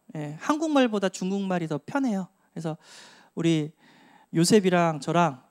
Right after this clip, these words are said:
예, 다락방을 했습니다. 예, 중국어로 <laughs> 교재를 <laughs> 중국어로 갖고 가지고 잘 다락방을 했습니다. 예, 하나님 은혜죠. <laughs> 중국말 하나도 못 모르는데,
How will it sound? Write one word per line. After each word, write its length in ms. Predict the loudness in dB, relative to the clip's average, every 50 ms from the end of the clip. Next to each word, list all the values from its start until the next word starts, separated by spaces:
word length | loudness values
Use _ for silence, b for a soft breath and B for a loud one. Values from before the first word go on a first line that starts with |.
| _ -10
예, 160 | -8 -8 -8 -4
다락방을 460 | 0 0 0 2 2 0 0 2 0
했습니다. 560 | 0 -2 -2 -4 -6 -6 -6 -8 -10 -12 -12 _
예, 280 | -8 -8 -8 -8 -10 -14 _ _ _ _ _ _ _ _ _ _
중국어로 540 | 2 4 4 6 6 4 4 4 2 -2 -8 _ _ _
<laughs> 520 | 0 0 0 0 -4 -8 -6 -6 0 8
교재를 500 | 10 10 12 12 12 12 12 12 12 12 12 8 6 6
<laughs> 200 | 6 4 0 2
중국어로 500 | 6 8 10 12 12 12 12 12 10 10
갖고 280 | 8 4 4 4 6
가지고 300 | 8 8 8 8 6 4
잘 180 | 4 6 6 8 8 8
다락방을 380 | 10 8 8 8 8 6 6 6
했습니다. 520 | 6 4 4 2 0 0 0 -2 -4 -6 -6
예, 140 | -6 -4 -4
하나님 360 | -4 -2 0 2 2 2 2 2
은혜죠. 320 | 4 4 4 4 2 0 0 -2 -6
<laughs> 580 | -8 -8 -8 -8 -12 -12 -10 -8 -8 -8 -4
중국말 380 | 0 4 6 6 8 8 6 4
하나도 340 | 4 4 6 8 8 8 10
못 160 | 10 8 8 8
모르는데, 580 | 8 8 6 6 6 6 4 4 4 4 2 2